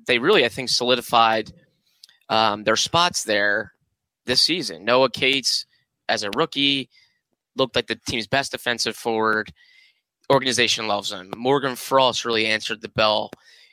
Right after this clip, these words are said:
um, looking like a piece that can play here every day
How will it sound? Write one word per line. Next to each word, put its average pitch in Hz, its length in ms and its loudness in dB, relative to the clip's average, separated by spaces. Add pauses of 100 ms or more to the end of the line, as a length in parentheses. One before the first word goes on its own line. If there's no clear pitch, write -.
(140)
um, 101 400 -2 (460)
looking 123 260 -2
like 117 180 2
a 113 60 -6
piece 117 320 0
that 107 120 0
can 104 120 -12
play 131 260 2
here 117 240 2
every 113 240 2
day 110 460 0